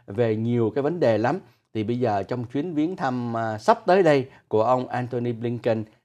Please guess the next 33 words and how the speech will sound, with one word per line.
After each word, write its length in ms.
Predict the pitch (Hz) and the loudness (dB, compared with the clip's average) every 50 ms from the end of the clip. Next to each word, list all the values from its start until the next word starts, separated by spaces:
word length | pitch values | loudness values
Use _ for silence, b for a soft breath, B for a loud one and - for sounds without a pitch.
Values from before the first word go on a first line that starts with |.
| _ _ - | _ _ -12
thì 80 | 98 | -12
không 220 | - - 107 107 113 | -12 -10 -12 -10 -8
biết 200 | 135 160 - - | -8 -10 -10 -12
là 60 | - | -12
ông 160 | - 110 113 | -10 -8 -8
có 80 | 107 127 | -6 -6
nói 240 | 135 147 151 196 208 | -6 -4 -4 -2 -2
cái 100 | 240 226 | 0 0
này, 180 | 220 196 143 - - | 2 0 -2 -2 -4
cái 80 | 175 | -2
này 180 | 180 165 139 120 | 0 0 0 2
ra 200 | 107 123 131 131 | 4 4 4 4
không? 240 | 123 - 131 135 120 b b b b b | 4 4 2 2 2 b b b b b
Ồ, 260 | b - 139 156 156 131 | b 8 10 10 10 10
mấy 180 | 127 139 160 | 8 4 4
ông 300 | 170 - 135 139 139 139 | 4 4 4 4 2 2
mang 260 | 143 139 135 131 131 | 2 2 2 2 2
bong 200 | 131 135 143 143 | 0 0 0 2
bóng, 340 | 147 139 160 214 240 240 226 | 2 2 2 2 -2 -2 2
à, 420 | 196 147 143 135 127 127 131 131 131 123 120 - | 4 6 6 6 6 4 2 0 -2 -4 -4 -4
chụp 140 | 131 120 - | -4 -4 -4
hình 360 | - 127 135 123 117 113 113 113 | -2 0 0 0 0 0 -2 -2
gì 320 | 113 113 110 107 104 104 107 107 101 | 0 0 0 0 0 0 0 0 0
qua 200 | - 139 131 131 | 4 4 6 6
nước 140 | 135 151 175 170 | 6 2 0 2
tôi 180 | - 143 135 131 | 4 6 6 6
làm 180 | 117 107 110 | 6 4 2
gì 160 | 113 120 117 107 | 2 2 4 6
đây 260 | 120 127 139 139 120 | 8 6 6 6 2
hay 160 | 127 139 139 | 0 0 -2
gì 160 | 131 120 104 | -2 -2 -2
hay 140 | 110 127 123 | -4 -4 0
sao? 260 | 123 139 143 147 123 | 2 4 4 4 2